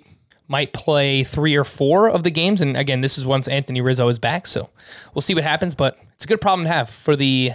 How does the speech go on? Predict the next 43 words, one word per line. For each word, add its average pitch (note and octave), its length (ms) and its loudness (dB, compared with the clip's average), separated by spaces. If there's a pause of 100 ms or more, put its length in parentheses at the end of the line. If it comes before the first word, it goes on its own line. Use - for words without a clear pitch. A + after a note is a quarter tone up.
New C#3 120 0
York C3 220 2
Yankees. B2+ 300 -6 (240)
Kyle F#3+ 260 0
Hendricks F3+ 360 0
was D3 120 -2
at D3+ 120 0
the D3+ 80 2
Reds' C#3+ 480 0 (120)
bounce-back C#3 460 0
performance, C3 460 -2
six - 200 0
innings, D3 300 0
one C#3+ 180 0
run, C#3+ 260 2 (420)
only G3 500 2
three E3+ 720 2
strikeouts. D3+ 640 0
He D3+ 60 0
had C3 80 0
a B2 40 0
fifty-three D3+ 640 -2
percent C3+ 380 -2
ground B2 240 0
ball B2 140 2
rate C#3 300 0
in C#3 140 0
this C3+ 140 0
start, C#3+ 340 0
which B2+ 300 -2 (580)
you C#3 120 0
like C3+ 180 2
to C#3+ 100 -2
see. C3+ 200 0
That B2+ 260 -2 (140)
has C#3+ 200 0
been C3 100 0
an B2 100 0
issue B2 240 -2
for B2 200 -2
him B2+ 120 -4
this B2+ 140 -2
season. C3 280 -2